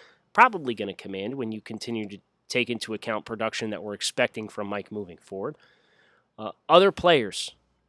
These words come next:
uh, that I could see the Dolphins locking in. Will Fuller is somebody who, uh, you're already committed to paying him ten to thirteen million dollars this year. If he lives up to that,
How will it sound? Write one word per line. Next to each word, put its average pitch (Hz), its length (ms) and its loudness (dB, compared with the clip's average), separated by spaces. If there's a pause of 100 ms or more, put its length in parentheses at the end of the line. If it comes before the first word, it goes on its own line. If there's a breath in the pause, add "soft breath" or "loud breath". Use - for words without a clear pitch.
uh, 107 160 -4
that 123 160 2
I 127 120 6
could 135 160 -2
see 139 160 -2
the 120 80 -2
Dolphins 123 440 2
locking 127 640 2
in. 123 300 -2 (1500)
Will 151 480 4
Fuller 202 480 4 (420)
is 135 160 -2
somebody 147 540 6
who, 127 540 0 (520)
uh, 120 100 -4
you're 147 260 4
already 208 180 8
committed 151 320 2
to 135 80 -4
paying 135 220 0
him 117 100 -2
ten 135 200 2
to 123 60 2
thirteen 123 360 -4
million 104 180 -4
dollars 85 320 -10
this - 160 -12
year. - 160 -18 (640)
If 143 180 -6
he 196 240 0
lives 185 360 2
up 143 160 4
to 127 140 -4
that, 95 260 -8